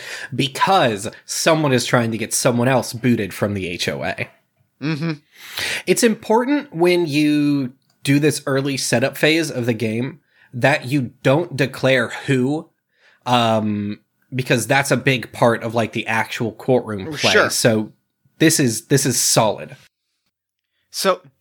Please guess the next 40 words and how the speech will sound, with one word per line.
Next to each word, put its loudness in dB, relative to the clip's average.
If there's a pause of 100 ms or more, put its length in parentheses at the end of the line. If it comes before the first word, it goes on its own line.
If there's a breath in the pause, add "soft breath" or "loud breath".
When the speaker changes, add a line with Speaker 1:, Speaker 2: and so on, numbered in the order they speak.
(100)
Speaker 2:
so 0
we've 2
got, 2
so, 2
so, 0
so 0
to -4
paint 0
the 2
full 2
picture, 0 (720 soft breath)
uh, 0
just -4
to 0
give -2
ourselves, 0
I 2
wanna, -2
I 2
wanna 0
add -2
one 0
card -2
to -4
the -2
crime, -2
if -12
we 0
may. -2 (640)
Speaker 1:
Absolutely, 2
Jeff. -2
You 2
are, 4
be, 2
be 0
my 2
guest. -4 (140)
Speaker 2:
I 2
wanna -2
know 2